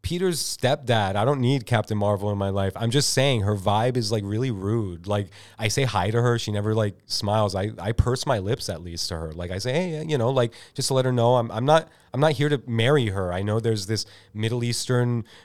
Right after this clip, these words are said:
uh, uh, stereotype that, that we take slave wives, but I'm not like that. Look at my stupid wife. Like, she's here with me willingly 'cause I manipulate her." And then they're like,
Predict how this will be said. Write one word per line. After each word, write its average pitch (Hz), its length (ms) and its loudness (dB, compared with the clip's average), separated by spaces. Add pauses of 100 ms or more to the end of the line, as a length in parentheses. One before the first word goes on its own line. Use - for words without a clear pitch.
(120)
uh, 113 60 -4
uh, 101 760 -2 (240)
stereotype 123 840 2
that, 107 280 0 (260)
that 110 120 0
we 110 120 0
take 117 320 -2 (140)
slave 110 520 0
wives, 104 400 2
but 98 160 -4
I'm 107 100 -2
not 131 200 2
like 117 260 0
that. 82 340 -8
Look 104 140 -6
at 143 80 0
my 123 140 4
stupid 104 400 -2
wife. 87 320 -6
Like, 98 100 -2
she's 117 240 -6
here 117 220 0
with 117 200 -4
me 113 120 -2
willingly 98 600 -4
'cause 92 160 -8
I 95 60 -2
manipulate 98 580 -4
her." 85 120 -10 (260)
And 156 180 2
then 208 80 10
they're 240 100 10
like, 208 180 8